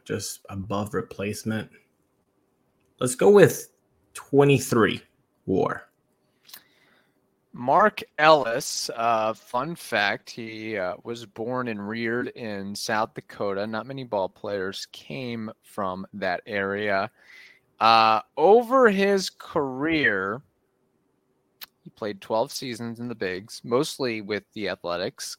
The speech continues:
Speaker 2: a couple years with the Dodgers, a season with the Rockies and Cardinals, respectively.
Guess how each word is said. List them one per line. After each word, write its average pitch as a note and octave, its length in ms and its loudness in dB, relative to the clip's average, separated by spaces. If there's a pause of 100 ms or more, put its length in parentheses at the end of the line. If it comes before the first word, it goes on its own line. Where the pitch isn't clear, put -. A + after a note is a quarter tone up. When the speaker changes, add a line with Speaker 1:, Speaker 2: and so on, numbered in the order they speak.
(100)
Speaker 2:
a - 40 -20
couple A2+ 220 -8
years G2 240 -8
with G2+ 200 -8
the F#2 180 -14
Dodgers, G#2+ 720 -2 (580)
a - 60 -18
season G2 440 -8
with F#2 300 -4
the F2 440 -10 (440)
Rockies F#2+ 680 -4
and F2+ 460 -8
Cardinals, G#2 640 -2
respectively. F#2+ 1000 -6